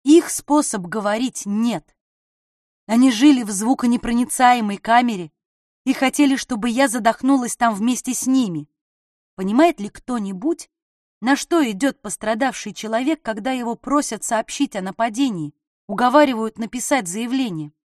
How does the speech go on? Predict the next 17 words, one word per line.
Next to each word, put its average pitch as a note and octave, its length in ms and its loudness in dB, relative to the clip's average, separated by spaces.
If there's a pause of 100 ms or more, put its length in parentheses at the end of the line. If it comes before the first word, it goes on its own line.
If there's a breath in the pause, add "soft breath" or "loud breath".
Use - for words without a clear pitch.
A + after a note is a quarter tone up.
(320)
Такой D#4+ 340 6
обычный B3 460 2
вопрос. A3 500 -2 (460)
Почему F#4 500 4
она A#3 300 6
не B3 140 2
обратилась B3 640 -2
в - 80 -14
полицию? B3 600 -2 (680)
Постараюсь D4 600 2
объяснить. A3 640 -6 (920)
На B3+ 160 4
моей C#4+ 340 6
стороне C4+ 460 2
были B3+ 240 -2
помощники B3+ 680 -2
шерифа, C4 600 -2